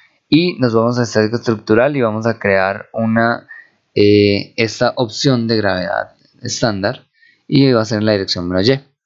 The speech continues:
aplicado obviamente en el centro de gravedad. Por eso él ya lo reconoció luego de que ya lo creamos. Entonces ahora de nuestra estructural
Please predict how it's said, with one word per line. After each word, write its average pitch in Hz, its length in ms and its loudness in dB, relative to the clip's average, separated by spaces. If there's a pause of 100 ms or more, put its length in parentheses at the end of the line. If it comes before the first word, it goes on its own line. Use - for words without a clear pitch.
(180)
aplicado 143 420 0
obviamente 120 800 -2
en 104 120 -2
el 98 80 -4
centro 101 300 -2
de 107 60 4
gravedad. 87 360 0 (380)
Por 92 120 -2
eso 92 160 0
él 101 120 0
ya 107 120 0
lo 107 120 -2
reconoció 107 540 -2
luego 107 240 4
de 101 180 -2
que 95 260 -8
ya 95 120 -2
lo 90 100 -2
creamos. 90 560 -8 (560)
Entonces 101 320 0
ahora 113 480 0 (360)
de 98 160 -4
nuestra 95 260 -2
estructural 127 840 0